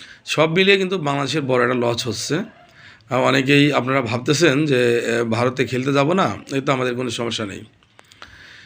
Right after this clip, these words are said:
সমস্যা নেই আসলে, এ, এটা ঠিক আছে যে ভারত আমাদের, আহ, আহ, মানে নিরাপত্তার ব্যাপারে কোনো,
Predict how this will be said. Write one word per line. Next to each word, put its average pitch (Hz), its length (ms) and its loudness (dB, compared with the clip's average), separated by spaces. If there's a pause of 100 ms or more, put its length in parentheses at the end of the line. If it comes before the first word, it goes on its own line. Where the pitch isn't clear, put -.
(1000)
সমস্যা 180 580 4
নেই 196 460 2
আসলে, 190 480 2
এ, 156 340 2
এটা 156 140 0
ঠিক 185 180 2
আছে 135 240 0
যে 131 140 2
ভারত 131 460 0
আমাদের, 127 420 2
আহ, 131 120 -4
আহ, 117 1000 -2
মানে 110 320 -4
নিরাপত্তার 123 580 -2
ব্যাপারে 113 300 -2
কোনো, 113 360 -2